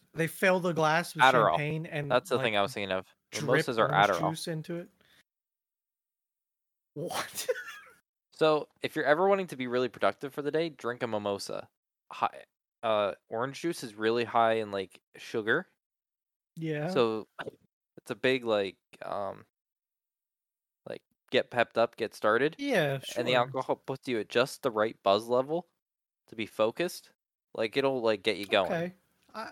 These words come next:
Speaker 2: Takes
Speaker 1: I'm following, yeah.
Speaker 2: it takes just the edge off in life that you're willing to do stuff,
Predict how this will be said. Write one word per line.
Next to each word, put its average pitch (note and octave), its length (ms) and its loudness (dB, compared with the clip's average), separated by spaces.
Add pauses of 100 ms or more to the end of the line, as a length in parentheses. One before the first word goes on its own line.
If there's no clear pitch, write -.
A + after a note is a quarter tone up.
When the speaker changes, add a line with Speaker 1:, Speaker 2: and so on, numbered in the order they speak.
Speaker 2:
Takes - 340 -6
Speaker 1:
I'm C4 100 -6
following, G#3+ 720 2
yeah. D#3 420 -4 (340)
Speaker 2:
it - 100 -14
takes E3 220 -2
just - 300 -2
the C3+ 160 -4
edge A#2+ 220 0
off D3+ 200 2
in E3 120 -4
life F3 240 -4
that B2+ 80 -6
you're G#2 160 -6
willing A2 300 0
to G2+ 100 -20
do G#2 160 -8
stuff, E3+ 320 -2